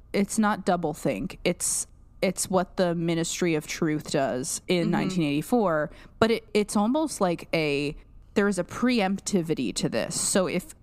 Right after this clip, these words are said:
Speaker 1: and then think about what happens in twenty twenty. Meanwhile, in twenty seventeen, you just banned science-based.
Speaker 2: Right. Now in twenty twenty, when there's a literal pandemic happening, people aren't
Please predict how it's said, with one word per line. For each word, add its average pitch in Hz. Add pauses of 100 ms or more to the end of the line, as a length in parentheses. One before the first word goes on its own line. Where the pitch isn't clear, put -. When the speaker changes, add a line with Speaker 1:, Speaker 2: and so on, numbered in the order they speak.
Speaker 1:
and 202
then 196
think 226
about 196
what 180
happens 170
in 165
twenty 160
twenty. 160 (300)
Meanwhile, 165
in 165
twenty 151
seventeen, 160
you 180
just 170
banned 139
science-based. -
Speaker 2:
Right. 226 (540)
Now 226
in 233
twenty 220
twenty, 349
when 226
there's 214
a 180
literal 214
pandemic 202
happening, 202 (300)
people 262
aren't 226